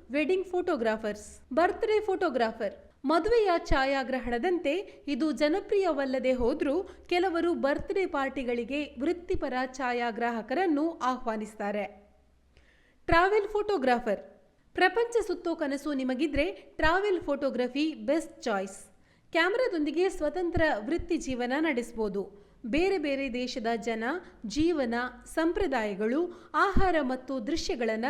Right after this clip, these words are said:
ದಾಖಲಿಸ್ಬೋದು. ಮ್ಯಾಕ್ರೋ ಫೋಟೋಗ್ರಾಫರ್. ಛಾಯಾಚಿತ್ರಕಾರನ ಆಸಕ್ತಿಯ ವಿಷಯದ ಮೇಲೆ ಲಾಂಗ್ ಲೆನ್ಸ್ ಬಳಸಿ ಮಾಡುವಂತಹ ಫೋಟೋಗ್ರಫಿ ಇದು.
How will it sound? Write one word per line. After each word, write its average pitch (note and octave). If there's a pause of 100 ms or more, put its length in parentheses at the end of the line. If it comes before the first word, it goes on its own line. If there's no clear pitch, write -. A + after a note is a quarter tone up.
ದಾಖಲಿಸ್ಬೋದು. A3 (440)
ಮ್ಯಾಕ್ರೋ F4+
ಫೋಟೋಗ್ರಾಫರ್. C4+ (920)
ಛಾಯಾಚಿತ್ರಕಾರನ F#4+ (180)
ಆಸಕ್ತಿಯ D#4
ವಿಷಯದ B3+
ಮೇಲೆ B3+
ಲಾಂಗ್ E4
ಲೆನ್ಸ್ C#4
ಬಳಸಿ B3
ಮಾಡುವಂತಹ B3 (180)
ಫೋಟೋಗ್ರಫಿ B3
ಇದು. G3